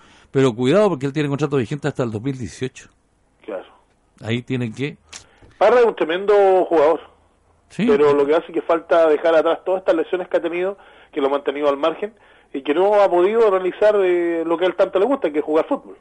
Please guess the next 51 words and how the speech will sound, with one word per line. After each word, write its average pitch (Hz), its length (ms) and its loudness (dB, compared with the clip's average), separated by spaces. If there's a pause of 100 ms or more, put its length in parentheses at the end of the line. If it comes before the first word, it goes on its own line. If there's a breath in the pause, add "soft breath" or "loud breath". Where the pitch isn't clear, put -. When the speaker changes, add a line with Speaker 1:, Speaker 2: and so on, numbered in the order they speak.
(500 soft breath)
Speaker 1:
Claro, 202 180 0
Speaker 2:
Ahora, 165 180 4
Speaker 1:
lo - 60 4
que 208 60 0
Speaker 2:
apa-, 190 80 4
aparte 214 260 2
de 190 60 4
eso, 180 80 -4
quiero 180 160 2
agradecer 180 360 2
a 185 60 2
Caturro 170 380 0 (100)
Cien, 226 320 -2
que 175 80 -4
los 160 240 -2
envía 175 320 2
justamente 175 460 -4
el 156 80 -6
tema 165 240 -4
Speaker 1:
Ya. 156 60 -2
Speaker 2:
del 151 120 -4
nombre 160 240 -2
de 156 140 0
Martín 143 360 -4
Arenas. 208 300 0 (120)
Speaker 1:
Ah, 127 180 -2
muchas 110 240 -6
Speaker 2:
Lo 143 80 2
Speaker 1:
gracias. 156 180 -6
Speaker 2:
señala 175 220 0
que 156 80 -2
Luna 170 240 0
también 156 240 -2
interesa 156 400 -2
a - 20 -4
la 147 60 -2
Universidad 139 320 -4
de 139 40 -4
Conce. 190 340 -2
Eh, 233 80 -8 (500 soft breath)
Speaker 1:
Ya. 131 60 4
Speaker 2:
la 127 80 4
Universidad 135 240 0
de 135 40 -6
Conce 139 220 -2
se 135 100 0
tiene 135 220 -4
que, 123 340 0
en - 800 -20
este 135 160 -2
sentido, 143 500 0